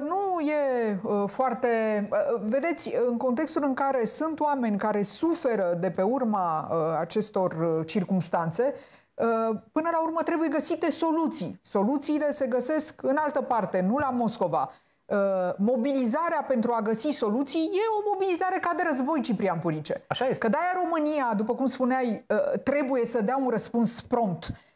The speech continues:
Speaker 1: uh, uh, că nu avem timp de pierdut, nu?
Speaker 2: Păi, deja îl dăm. Uh, e a doua, uh,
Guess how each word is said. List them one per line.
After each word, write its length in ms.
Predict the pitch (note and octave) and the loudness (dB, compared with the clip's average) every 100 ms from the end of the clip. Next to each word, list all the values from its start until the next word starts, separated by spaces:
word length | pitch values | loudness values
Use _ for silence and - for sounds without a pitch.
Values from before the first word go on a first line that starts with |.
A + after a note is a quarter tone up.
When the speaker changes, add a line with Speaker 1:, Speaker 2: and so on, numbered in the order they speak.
| _ | _
Speaker 1:
uh, 100 | - G3+ F#3 F3+ F3 - | 0 2 2 2 0 0
uh, 340 | G3 F3 F#3+ - | 0 2 -2 -2
că 160 | B3 B3+ C4+ | 0 2 0
nu 180 | D4+ G4 G4+ F#4 E4+ | -2 -2 0 0 0
avem 260 | E4+ E4+ D#4 | 0 -2 0
timp 280 | E4 E4+ | 0 0
de 100 | D4+ D#4+ | 0 -2
pierdut, 640 | E4 D4+ D4 D#4+ - - _ _ | 0 0 0 -2 -4 -18 _ _
nu? 240 | G3+ C#4 - | 0 0 -2
Speaker 2:
Păi, 220 | F3 G#3+ | -6 -2
deja 280 | D#3+ D3 A#3 | 0 0 0
îl 60 | C4 | 0
dăm. 400 | C4+ D4 F#3+ C#3+ D#3+ | 0 0 -2 -4 -2
Uh, 800 | D#3+ C#3+ B2 C#3+ _ D#3+ D#3 D#3+ | 0 0 -4 -14 _ -14 -4 0
e 60 | |
a 80 | D3+ | 0
doua, 640 | D3 B3 B3 F#3 D#3 B2 C#3 | 0 0 0 0 0 -2 -2
uh, 160 | C#3+ | -2